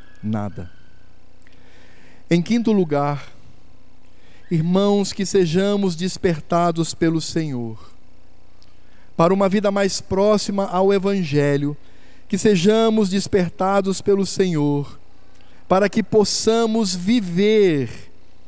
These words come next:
esta proximidade com Cristo, para que sejamos pessoas piedosas nesse mundo. Tem muita gente que vive uma vida cínica,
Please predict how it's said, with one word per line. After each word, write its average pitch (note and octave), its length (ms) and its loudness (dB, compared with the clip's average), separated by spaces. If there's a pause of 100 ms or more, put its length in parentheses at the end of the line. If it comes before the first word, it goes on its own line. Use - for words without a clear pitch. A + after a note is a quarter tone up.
(360)
esta G3 280 2
proximidade G#3 1300 2
com G3 240 2
Cristo, E3 640 0 (800)
para A3+ 180 6
que A#3 140 2
sejamos A3 560 2
pessoas G#3+ 500 4
piedosas G3+ 920 4
nesse F#3+ 360 0
mundo. D3+ 560 -2 (2250)
Tem G#3+ 160 4
muita G3 460 2
gente D#3+ 460 0
que E3+ 160 -4
vive D#3+ 520 0
uma D#3 160 -2
vida E3+ 320 -2
cínica, F3 1160 -2